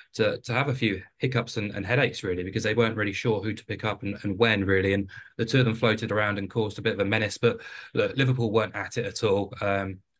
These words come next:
they looked like they really missed Dominic Szoboszlai in midfield. Obviously, Conor Bradley had to withdraw from the squad, and he'd been playing brilliantly.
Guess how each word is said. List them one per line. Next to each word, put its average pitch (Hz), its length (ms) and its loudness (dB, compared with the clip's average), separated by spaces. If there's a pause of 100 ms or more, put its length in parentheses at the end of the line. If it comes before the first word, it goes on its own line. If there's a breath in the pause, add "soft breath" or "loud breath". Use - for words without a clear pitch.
(320 loud breath)
they 104 100 2
looked 110 140 4
like 101 100 -2
they 104 80 0
really 101 260 0
missed 95 260 -6
Dominic 98 260 -4
Szoboszlai 95 680 -2
in 95 120 -4
midfield. 98 600 0
Obviously, 92 280 -12
Conor 95 240 -6
Bradley 95 400 -2
had 101 160 -4
to - 180 2
withdraw 95 380 0
from 95 160 -6
the 90 80 -6
squad, 95 320 0
and 90 80 -6
he'd 95 100 -4
been 92 140 -2
playing 92 300 -2
brilliantly. 95 600 2